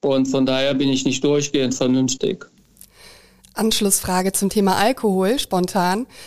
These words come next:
Speaker 2: Es gibt ja in der Krise diejenigen, die sagen, ich trinke eigentlich viel mehr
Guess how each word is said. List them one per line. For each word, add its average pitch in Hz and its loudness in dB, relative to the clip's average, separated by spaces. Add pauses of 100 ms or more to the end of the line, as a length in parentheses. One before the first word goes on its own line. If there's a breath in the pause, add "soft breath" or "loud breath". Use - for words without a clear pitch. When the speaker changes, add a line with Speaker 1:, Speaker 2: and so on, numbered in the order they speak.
(120 loud breath)
Speaker 2:
Es - -4
gibt 269 -4
ja 254 4
in 220 2
der 226 2
Krise 247 0
diejenigen, 233 0
die 226 -2
sagen, 220 2
ich 226 -2
trinke - -4
eigentlich 226 -2
viel 226 -2
mehr 220 2